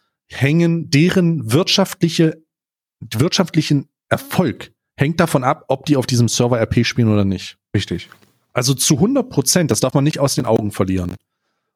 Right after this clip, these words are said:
Speaker 1: Und viele von diesen Leuten wissen das, schätzen das komplett, entweder erkennen sie es zu spät oder sie erkennen das gar nicht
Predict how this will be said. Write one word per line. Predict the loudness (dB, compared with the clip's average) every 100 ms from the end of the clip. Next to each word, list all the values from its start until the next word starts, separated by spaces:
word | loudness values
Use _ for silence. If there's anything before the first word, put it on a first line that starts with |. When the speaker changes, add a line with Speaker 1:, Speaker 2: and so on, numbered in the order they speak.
| -2
Speaker 1:
Und | -2 0
viele | 0 2 2
von | 2 0
diesen | 0 0 4
Leuten | 4 4 2 0 0 -2 -8 -4
wissen | -2 0 2 2
das, | 0 -2 -8 _ _ _ _
schätzen | -2 0 0 0 2
das | 2 0
komplett, | -2 0 -2 -2 -4
entweder | 0 2 2
erkennen | 2 2 2 2
sie | 0
es | -2
zu | -2 -2
spät | -2 0 0 0
oder | 0 0
sie | 2
erkennen | 0 0 -2 0
das | 0 0
gar | 0 2
nicht | 2 0 -2